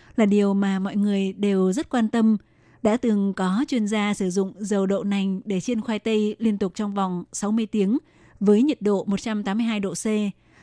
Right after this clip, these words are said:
Sau đó trộn dầu ăn đã dùng để chiên khoai tây này với tỷ lệ mười lăm phần trăm trộn với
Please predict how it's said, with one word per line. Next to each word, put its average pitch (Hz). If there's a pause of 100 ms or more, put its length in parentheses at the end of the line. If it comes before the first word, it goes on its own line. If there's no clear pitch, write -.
Sau 240
đó 202
trộn 190
dầu 196
ăn 208
đã 202
dùng 190
để 180
chiên 214
khoai 202
tây 208
này 180
với 185
tỷ 233
lệ 185
mười 190
lăm 202
phần 190
trăm 202
trộn 190
với 190